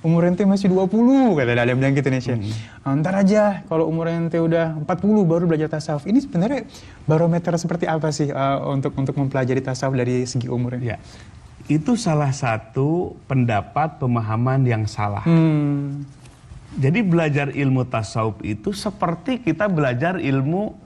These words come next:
Speaker 2: agama yang lainnya,
Speaker 1: Lain.
Speaker 2: ilmu tauhid
Speaker 1: Fi-, fikih.
Speaker 2: maupun ilmu fikih.
Speaker 1: Hmm.
Speaker 2: Jadi ilmu tasawuf ini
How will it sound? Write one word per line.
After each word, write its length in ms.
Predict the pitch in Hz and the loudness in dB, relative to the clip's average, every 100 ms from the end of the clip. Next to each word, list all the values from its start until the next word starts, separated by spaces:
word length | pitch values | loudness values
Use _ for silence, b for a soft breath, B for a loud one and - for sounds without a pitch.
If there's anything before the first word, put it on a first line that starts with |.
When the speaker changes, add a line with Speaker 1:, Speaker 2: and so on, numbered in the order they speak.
| B B B B B B B - - | B B B B B B B -16 -4
Speaker 2:
agama 400 | 127 131 131 131 | -2 0 2 2
yang 240 | 127 123 | 0 0
lainnya, 480 | 123 127 127 - 123 | 0 2 2 0 -2
Speaker 1:
Lain. 160 | 120 120 | -4 -4
Speaker 2:
ilmu 320 | 117 120 117 | -2 -2 0
tauhid 560 | 117 120 120 165 185 | 0 0 -2 0 0
Speaker 1:
Fi-, 180 | 185 147 - | 0 -4 -8
fikih. 240 | 151 - | -8 -2
Speaker 2:
maupun 320 | 170 175 165 | 0 0 0
ilmu 240 | 120 131 196 208 | 0 0 -2 -4
fikih. 320 | 247 - 139 | -6 -2 0
Speaker 1:
Hmm. 320 | 135 127 127 131 - - - - - - - - - - | 0 -2 -8 -12 -20 -20 -20 -20 -20 -20 -20 -20 -20 -6
Speaker 2:
Jadi 400 | 120 139 127 - B B B B B - - | 0 2 0 -4 B B B B B -10 0
ilmu 300 | 220 254 254 | 2 2 0
tasawuf 480 | 185 - 165 151 - | -2 0 -2 -2 -2
ini 560 | 139 170 233 247 233 | -2 0 -2 -4 -6